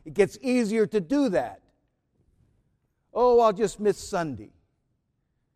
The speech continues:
Well, no, I'll, I'll miss, I missed last Sunday, so it's okay, I'll miss next Sunday. That, then I just get used to not coming to church. "Oh, I'll pray tomorrow morning. I'm a little tired this morning."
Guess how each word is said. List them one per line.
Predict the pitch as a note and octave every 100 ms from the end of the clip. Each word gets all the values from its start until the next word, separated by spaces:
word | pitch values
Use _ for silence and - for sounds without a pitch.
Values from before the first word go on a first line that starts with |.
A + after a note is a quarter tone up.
| _ _ _ -
Well, | E3 G3
no, | F3+ G3
I'll, | F#3 F#3 - _ _ _ _ _ _ - F3 _ _ _ -
I'll | E3+
miss, | F#3 E3 - F#3 -
I | F#3 G#3+
missed | G3+ G#3+ -
last | G#3 G3+ -
Sunday, | F#3+ F3
so | - F#3+
it's | F3
okay, | G3 E3 F3+
I'll | E3+ F3
miss | F3 C3
next | F3+ E3+ -
Sunday. | A#2+ E2+ _ _ _ _ _ _ _ _ _ _ _ _ _
That, | F3 G3+
then | D#3+ A3+
I | A#3+
just | F3 D#3+
get | F#3 F#3 G3+
used | G#3 -
to |
not | G3 G3+ G3
coming | B3 C#4 F3
to | A2+
church. | - G2+ - _ _ _ _ -
"Oh, | A3+ A#3 A#3+ - _ _ _
I'll | G3 G#3+
pray | G#3 - A#3+ A#3
tomorrow | A#3 G#3+ G#3 G3+ G3
morning. | G3 G3+ F3+ A2 _ _ _ _ _ -
I'm | G3+
a | G#3+
little | A3+ G#3+
tired | - F#3 F#3 D3+ A#2+
this | A#2 C3+
morning." | G2+ -